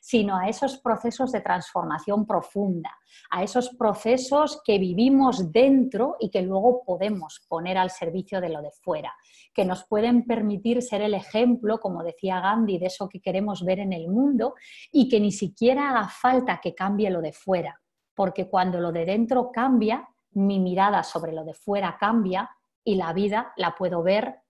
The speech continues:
de otra manera y puedo conseguir cosas que hasta antes de eso no creía posible que fuese conseguir para mí. Dicho esto, ¿qué es, qué es un coach? Pues un coach,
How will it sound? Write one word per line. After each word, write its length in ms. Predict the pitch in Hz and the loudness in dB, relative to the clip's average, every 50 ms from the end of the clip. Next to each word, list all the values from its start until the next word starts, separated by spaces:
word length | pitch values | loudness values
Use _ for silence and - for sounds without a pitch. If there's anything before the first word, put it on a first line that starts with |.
| _ _ - | _ _ -8
de 180 | 196 175 185 | -4 -2 -2
otra 280 | 180 175 170 175 180 170 | -2 -2 -4 -4 -4 -4
manera 400 | 160 147 143 143 151 147 147 151 - - | -4 -6 -8 -10 -12 -12 -14 -16 -12 -8
y 120 | 240 196 | -8 -6
puedo 300 | - - 208 196 196 202 | -4 -2 -2 -2 -2 -4
conseguir 640 | 202 214 202 196 190 - - 190 180 196 180 180 - | -4 -4 -6 -6 -6 -4 -4 -2 -2 -2 -2 -4 -2
cosas 480 | - 233 254 247 247 - 285 349 349 - _ _ _ _ _ _ | 0 0 0 0 -2 -6 -8 -8 -10 -14 _ _ _ _ _ _
que 140 | - 220 202 | -2 0 2
hasta 420 | 180 175 170 - - - 165 170 | 2 0 -2 -4 -8 -6 -2 0
antes 440 | 196 233 240 226 - 196 175 165 160 | 2 2 2 2 2 0 -2 -2 -2
de 180 | 165 160 180 233 | -2 -2 0 -2
eso 380 | 240 - - - 320 330 - - | -2 -2 -4 -6 -6 -6 -6 -6
no 480 | 214 185 180 180 190 208 240 247 226 - | -4 -2 -2 0 0 0 0 -2 -4 -8
creía 500 | - 190 180 170 190 208 240 240 233 233 - | -6 -4 -2 -2 0 2 2 2 0 0 -4
posible 720 | 170 160 - - - 202 202 196 233 262 302 285 - _ _ _ _ | -6 -6 -6 -6 -6 -4 -2 0 0 0 0 -2 -6 _ _ _ _
que 120 | - 190 180 | -6 -6 -6
fuese 600 | - - 170 - - - 190 170 156 147 151 _ _ _ _ _ _ _ | -6 -6 -10 -10 -8 -4 -4 -4 -4 -6 -12 _ _ _ _ _ _ _
conseguir 560 | - 175 165 - - 165 156 160 160 143 143 - | -10 -10 -10 -10 -10 -10 -8 -8 -8 -8 -8 -6
para 280 | - 147 127 123 - | -6 -6 -6 -8 -10
mí. 60 | - _ _ _ _ - - - - - - - | -14 _ _ _ _ -20 -20 -20 -20 -20 -12 -4
Dicho 360 | - 220 339 339 339 - 302 | 2 4 4 4 4 4 2
esto, 400 | 190 147 147 - - - 190 185 | 2 2 -2 -4 -4 -2 -2 2
¿qué 400 | - 285 294 302 311 320 320 330 | 4 6 6 8 8 8 6 6
es, 120 | 311 320 - | 4 2 2
qué 100 | - 294 | 0 0
es 120 | 277 - | 2 2
un 240 | 302 277 240 - - | 4 4 4 2 0
coach? 440 | - - 120 - 120 170 - - - - | -4 -8 -10 -10 -14 -16 -18 -10 -4 -4
Pues 220 | 220 190 - 254 | -2 -2 0 2
un 180 | 285 330 320 - | 2 2 2 2
coach, 480 | - 262 262 208 185 196 208 202 - | 2 4 4 4 2 0 -4 -8 -12